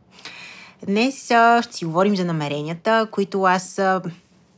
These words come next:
ще погледна през призмата на спорта, но мисля, че, а, за намерения можем да си говорим в, а, в, в, във всяко едно лице на нещата, с които се занимаваме и правим. Аз през спорта, защото в последно време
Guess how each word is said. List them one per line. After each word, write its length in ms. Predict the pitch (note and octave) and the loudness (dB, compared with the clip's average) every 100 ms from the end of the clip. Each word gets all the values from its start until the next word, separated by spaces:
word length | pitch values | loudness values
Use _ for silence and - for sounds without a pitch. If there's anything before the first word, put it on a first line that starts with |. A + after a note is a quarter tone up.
| _ _ - - | _ _ -18 -10
ще 180 | - E3+ | -8 -6
погледна 320 | E3 E3+ F3+ | 0 0 0
през 180 | F3 - | -4 -6
призмата 420 | F3 E3+ F3+ F3 | -4 -2 -2 -4
на 120 | D#3 | -6
спорта, 720 | - - D3+ D3 - F3 C4 D4+ _ - - - | -8 -6 -4 -4 -4 -2 -2 -6 _ -20 -20 -10
но 60 | F3+ | -4
мисля, 280 | F#3 F#3+ F#3+ - | -4 -4 -10 -8
че, 540 | F#3 F3+ F3+ F3+ E3+ - _ - | -4 -2 -2 -2 -4 -12 _ -10
а, 300 | F3 E3+ E3+ | -6 -4 -4
за 100 | E3+ | -4
намерения 400 | E3 E3 F3 E3+ | -4 -4 -4 -4
можем 240 | E3 E3 | -4 -4
да 80 | D#3+ | -6
си 120 | - | -8
говорим 440 | D#3+ D3+ E3+ E3+ D#3+ | -8 -4 -2 -2 -4
в, 200 | D#3+ D#3 _ | -6 -8 _
а, 520 | D#3 D#3 D#3 D#3 D#3 D3+ - _ _ _ | -6 -4 -4 -6 -8 -10 -18 _ _ _
в, 220 | D#3+ D3+ D3 - | -18 -16 -18 -20
в, 180 | D3+ - | -20 -18
във 160 | D#3 D3+ | -16 -16
всяко 560 | - F3 E3+ - F3 E3 | -6 -4 -4 -6 -6 -6
едно 360 | D3+ D#3+ D#3 D#3+ | -6 -4 -4 -6
лице 500 | D#3+ - D3+ D3 D#3 - - E3 | -10 -8 -6 -6 -8 -18 -16 -10
на 60 | |
нещата, 480 | D#3 C#3+ D3 C#3+ D#3 | -8 -6 -6 -6 -8
с 140 | D3+ | -10
които 260 | - D#3 D#3+ | -10 -10 -8
се 140 | - | -10
занимаваме 560 | D3+ D#3 D3+ D3 D3 D3 | -8 -6 -4 -4 -6 -8
и 60 | C3 | -10
правим. 480 | C3 C#3+ E3 G#3+ - - - - - - | -4 -4 -4 -8 -12 -20 -20 -20 -16 -4
Аз 200 | F#3 F#3 | -4 -4
през 100 | E3 | -10
спорта, 380 | - F#3 F#3 E3+ | -6 -6 -4 -8
защото 420 | D#3+ F3+ F3 E3+ | -8 -8 -8 -10
в 60 | |
последно 420 | - - E3+ E3+ E3 | -12 -8 -4 -4 -4
време 400 | E3 E3+ E3+ | -2 -2 -2